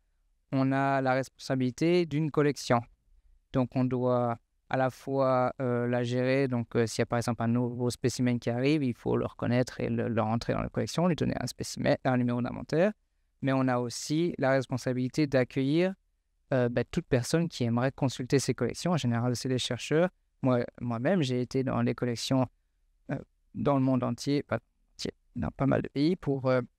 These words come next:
comparer, euh, mes observations à celles de, euh, euh, par exemple, paresseux, euh, Amérique du Sud, et puis un, un proche parent en Amérique du Nord. Donc, j'ai été dans leur collection là-bas, j'ai parlé aux conservateurs là-bas. Donc, c'est aussi gérer,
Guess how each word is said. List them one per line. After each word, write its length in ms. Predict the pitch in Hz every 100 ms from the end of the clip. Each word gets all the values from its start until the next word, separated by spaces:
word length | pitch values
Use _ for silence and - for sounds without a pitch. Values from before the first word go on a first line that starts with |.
| _ _ _ _ _
comparer, 580 | - 143 139 139 156 147
euh, 120 | 127
mes 240 | 135 143 139
observations 680 | - 123 123 120 - 175
à 100 | 165
celles 360 | 135 - 135 127
de, 340 | 131 127 127 - 135
euh, 160 | 127 - -
euh, 100 | 127 -
par 120 | 127
exemple, 260 | 127 123 - _ _ _ _ _
paresseux, 600 | 127 120 117 - 139 131 -
euh, 160 | 127 120 127 - _ _ _ _ -
Amérique 260 | 143 135 127
du 100 | 127
Sud, 260 | - 180
et 80 | 151
puis 120 | -
un, 120 | 127 123 -
un 100 | 120
proche 280 | - 131 -
parent 200 | 127 127
en 260 | 123 123
Amérique 260 | 120 120 123
du 80 | 117
Nord. 200 | 147 180
Donc, 200 | 135 127
j'ai 140 | 127
été 340 | - 147 139 -
dans 160 | 131
leur 220 | 127 127 -
collection 340 | 131 117 127
là-bas, 360 | 117 117 156 180
j'ai 120 | 131
parlé 240 | 127 127
aux 40 | 123
conservateurs 560 | 123 - 123 120 127
là-bas. 280 | 123 127 165 - _ _
Donc, 140 | - 120
c'est 100 | 131
aussi 320 | 120 - 143
gérer, 460 | 127 127 131 139